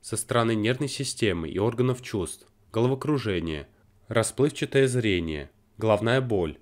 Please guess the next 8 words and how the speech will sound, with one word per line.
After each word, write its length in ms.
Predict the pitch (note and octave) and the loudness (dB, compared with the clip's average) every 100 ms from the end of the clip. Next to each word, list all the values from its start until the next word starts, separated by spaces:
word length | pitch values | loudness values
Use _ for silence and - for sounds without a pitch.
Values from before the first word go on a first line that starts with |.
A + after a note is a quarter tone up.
| _ | _
парестезии. 880 | - A2+ - C#3 A#2+ A2 F#2+ D#2 C#2 _ _ _ _ _ | -6 -4 -2 -2 -2 -2 -2 -4 -6 _ _ _ _ _
Со 140 | - | -8
стороны 360 | A2 - A#2+ A#2 | -6 0 2 4
органов 500 | G#2+ D3+ D3+ A#2+ - | 4 2 2 0 -2
кроветворения, 920 | A2+ G#2+ A2+ B2+ B2+ G2 E2 D2+ C#2+ _ _ - | -4 -4 0 2 2 2 0 -6 -10 _ _ -4
очень 360 | B2 - D3+ C#3 | -4 0 0 2
редко, 520 | A#2+ F#2 - D2+ C2 _ | 0 0 -2 -10 -12 _
лейкопения, 840 | - A#2+ C#3 C3 C#3 G#2+ E2+ D2+ | -2 -2 -2 -2 0 0 -2 -6